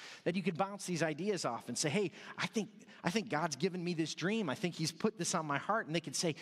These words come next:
"Yeah, I think that's from the Lord," or they can help you. But sometimes we, people think they're, they're spiritual and they're actually just crazy. They're just not hearing from the Lord. Now, I will say this. There are gonna be times where God calls you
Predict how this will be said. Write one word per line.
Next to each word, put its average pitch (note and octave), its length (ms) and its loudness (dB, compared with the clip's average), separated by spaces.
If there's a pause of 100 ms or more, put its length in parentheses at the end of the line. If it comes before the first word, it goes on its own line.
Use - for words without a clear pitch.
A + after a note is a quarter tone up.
(180)
"Yeah, G3 360 0
I D#3 100 2
think E3 200 -2
that's E3+ 180 0
from D#3 200 0
the C#3+ 60 4
Lord," E3+ 280 2
or C3 100 4
they C#3+ 100 2
can C3+ 140 -2
help G#3 380 0
you. G#2 140 -2 (420)
But F#3 160 2
sometimes B3 480 0
we, G3 80 -2
people G3 300 0
think B3 260 0
they're, D#3+ 180 2 (200)
they're D#3+ 100 2
spiritual F#3 520 2
and D#3+ 100 0
they're D3+ 100 4
actually F#3 320 2
just F#3+ 220 -2
crazy. G#3+ 440 0 (220)
They're D3+ 160 2
just D#3+ 180 0
not F3 160 4
hearing F#3+ 280 0
from C3 160 -2
the A#2 60 2
Lord. G#2+ 180 2 (340)
Now, A#3+ 100 6
I C4+ 40 0
will D#4+ 160 0
say B3 180 0
this. A3+ 300 0 (200)
There B3 160 4
are E4 120 -2
gonna C4 160 0
be A3+ 120 -2
times C3+ 500 -2
where E3 140 2
God G#3+ 460 -2
calls A3 600 -2
you B2+ 380 0